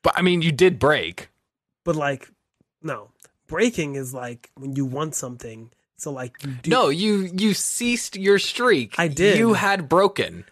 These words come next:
Speaker 1: You are, you is a broke bitch.
Speaker 2: I didn't want to.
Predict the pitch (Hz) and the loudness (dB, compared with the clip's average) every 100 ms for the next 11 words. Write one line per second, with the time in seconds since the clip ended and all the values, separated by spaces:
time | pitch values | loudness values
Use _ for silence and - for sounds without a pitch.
0 | _ - 233 240 214 214 - _ _ 147 | _ 0 4 6 6 2 -2 _ _ 0
1 | 196 339 392 285 311 269 240 240 254 254 | 6 8 8 4 0 2 4 4 4 4
2 | 254 226 104 180 180 147 185 202 139 190 | 2 4 2 2 2 2 2 2 -2 -2
3 | 190 123 113 | -4 -10 -14